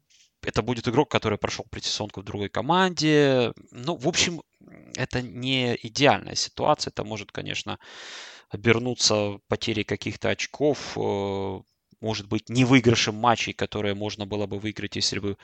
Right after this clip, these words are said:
в штрафной был футболист, способный подставить ногу и, э,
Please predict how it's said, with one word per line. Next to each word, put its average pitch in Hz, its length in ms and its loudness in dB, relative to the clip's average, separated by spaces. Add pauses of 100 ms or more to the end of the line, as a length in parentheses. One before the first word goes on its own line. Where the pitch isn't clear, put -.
(120)
в - 60 -4
штрафной 107 420 2
был 101 160 -2
футболист, 101 560 -4 (440)
способный 101 560 -4
подставить 98 520 -4
ногу 98 300 -8
и, 95 380 -10
э, 95 140 -16